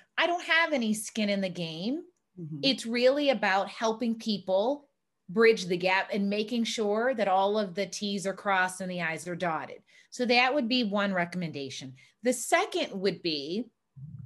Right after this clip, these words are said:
Speaker 1: to talk to a lawyer and say, you know, uh, uh, my spouse and I have, I think, reached some agreements and we've written up some things.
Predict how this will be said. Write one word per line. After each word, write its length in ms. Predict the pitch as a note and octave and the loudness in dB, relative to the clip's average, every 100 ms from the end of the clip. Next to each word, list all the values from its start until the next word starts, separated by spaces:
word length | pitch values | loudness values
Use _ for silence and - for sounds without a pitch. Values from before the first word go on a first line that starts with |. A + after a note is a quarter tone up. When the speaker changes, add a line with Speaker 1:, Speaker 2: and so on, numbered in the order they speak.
| - _ _ _ _ _ _ - | -20 _ _ _ _ _ _ -4
Speaker 1:
to 440 | C#4+ C4 C4 C4+ _ _ | -2 0 0 -4 _ _
talk 340 | - A#4 C5+ - | -2 0 0 0
to 200 | C#4 G3 | 2 2
a 20 | |
lawyer 500 | F#3 C#3 - - - _ B3 | 2 -2 -4 -12 -16 _ 2
and 200 | C#4+ C#4 | 4 2
say, 500 | - E4+ B3 D#3 - - | 4 4 4 0 -8 -12
you 140 | - D#4 | 0 2
know, 400 | D#4+ D4 C#4 C#4 - - A3+ | 4 4 2 -2 -10 -14 -4
uh, 40 | |
uh, 600 | G#3 G3+ G3 F3+ F3 G3+ - | 0 2 0 -2 -6 -10 0
my 200 | G#3+ A#3+ | 2 2
spouse 420 | A#3 C4 C4 D4 | 2 2 2 2
and 100 | C#4 | 2
I 420 | G#3+ G3+ G3+ G3 | 2 2 2 0
have, 480 | G3+ F3+ F#3 F3+ F3+ | -2 0 0 0 0
I 100 | F3+ | -2
think, 320 | F3+ G3 F#3 - E3+ - | -2 -4 -4 -10 -16 -12
reached 360 | G3+ A3 A3 - | -4 -2 -2 -2
some 140 | A3 | -2
agreements 840 | G#3 G3 G#3 G#3 G3 G3 F#3+ F#3 - | -2 -2 0 2 2 0 -2 -4 -4
and 640 | G3 F#3+ F3+ F3 F3+ F3 F3 - - _ | -2 0 2 2 0 -2 -6 -10 -20 _
we've 280 | - A3 F3+ | -2 0 4
written 260 | G#3 A3+ G#3+ | 2 4 2
up 160 | G#3 | 2
some 180 | - G#3 | 0 -2
things. 800 | G#3 G#3 G3 F#3+ F#3+ F#3+ F#3 - | 0 0 0 0 -4 -4 -6 -8